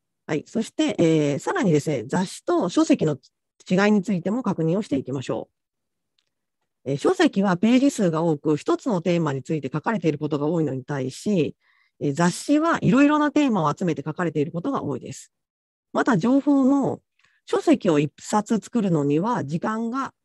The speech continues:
かかるため、えー、やや遅れがち。ですが、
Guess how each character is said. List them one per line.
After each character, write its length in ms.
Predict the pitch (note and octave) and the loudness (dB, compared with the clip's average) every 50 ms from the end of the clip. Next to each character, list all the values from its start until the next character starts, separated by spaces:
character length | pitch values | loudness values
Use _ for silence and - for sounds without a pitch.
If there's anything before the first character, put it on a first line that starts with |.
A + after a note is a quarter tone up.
| _ | _
か 120 | _ - E3+ | _ -10 -4
か 100 | - F#3 | -2 -2
る 80 | D#3 | -2
た 100 | - C3 | -2 -2
め、 220 | D3+ F3+ G3 - - _ _ _ _ | -2 -2 -4 -4 -6 _ _ _ _
え 140 | - D#3+ D#3 | 0 2 4
ー、 40 | D3+ | 4
や 120 | G3 D#4+ | 4 4
や 140 | F4+ D4 - | 4 4 2
遅 160 | - - - | 0 0 2
れ 100 | E3+ D#3+ | 2 2
が 120 | C#3 C#3+ - | 2 0 -4
ち。 200 | - - - - _ _ _ _ _ _ _ _ _ _ _ _ _ _ _ _ _ _ _ _ _ _ _ _ _ _ _ _ _ _ - | -10 -16 -20 -20 _ _ _ _ _ _ _ _ _ _ _ _ _ _ _ _ _ _ _ _ _ _ _ _ _ _ _ _ _ _ -4
で 100 | C4 D4+ | -4 -2
す 140 | - C4 A3 | -2 -2 -2
が、 240 | B3 B3+ - - | 0 0 -2 -2